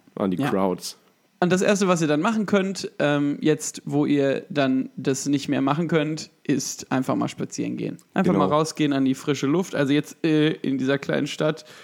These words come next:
Speaker 2: ist halt um euch herum nur so Erde.
Speaker 1: Mhm.
Speaker 2: Ähm, also der Himmel ist durch Erde ersetzt worden.
Speaker 1: Ja, aber das ist ja unglaublich. Ähm, sowas habt ihr ja vorher noch nie gesehen.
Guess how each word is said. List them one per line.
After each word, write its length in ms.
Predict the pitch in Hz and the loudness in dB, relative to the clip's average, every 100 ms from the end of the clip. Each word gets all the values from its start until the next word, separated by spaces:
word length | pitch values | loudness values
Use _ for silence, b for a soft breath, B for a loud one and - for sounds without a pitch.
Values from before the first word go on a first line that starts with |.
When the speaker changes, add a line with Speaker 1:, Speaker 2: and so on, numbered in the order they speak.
| B B | B B
Speaker 2:
ist 180 | - - | -6 0
halt 160 | 143 | 0
um 80 | 151 147 | 2 0
euch 120 | 139 | 2
herum 240 | 139 143 | 0 0
nur 180 | 143 139 | 2 0
so 80 | 123 | 0
Erde. 560 | - 135 190 196 214 190 - | 0 2 2 2 -2 -4 -8
Speaker 1:
Mhm. 300 | 110 120 156 | -4 0 2
Speaker 2:
Ähm, 260 | 135 127 127 | 2 2 2
also 440 | 127 127 127 123 - b b - | 0 2 0 0 -4 b b -2
der 80 | 147 | 2
Himmel 260 | 165 160 | 4 4
ist 220 | 147 - | 2 2
durch 160 | 147 131 | 0 2
Erde 320 | 143 135 127 | 4 4 4
ersetzt 500 | 123 120 117 - - | 2 0 -4 -6 -2
worden. 280 | 117 131 90 | 0 0 0
Speaker 1:
Ja, 360 | 87 90 101 90 | 0 0 0 -2
aber 340 | 98 101 104 - - B B B 98 92 - | -2 0 0 -4 -14 B B B -12 -12 -6
das 240 | 107 101 135 | -2 -2 -2
ist 140 | 131 | 0
ja 100 | 131 | 0
unglaublich. 920 | 117 92 131 123 117 127 101 95 - - _ - - | 0 0 0 2 0 0 -2 -4 -4 -16 _ -14 -4
Ähm, 600 | 101 98 98 101 101 101 | -2 0 0 0 0 0
sowas 240 | 113 120 | 0 0
habt 120 | - 131 | 0 0
ihr 40 | |
ja 60 | 110 | 0
vorher 260 | - 127 | 0 0
noch 80 | 113 | 0
nie 120 | 117 | 0
gesehen. 480 | 107 98 113 95 | 0 0 0 0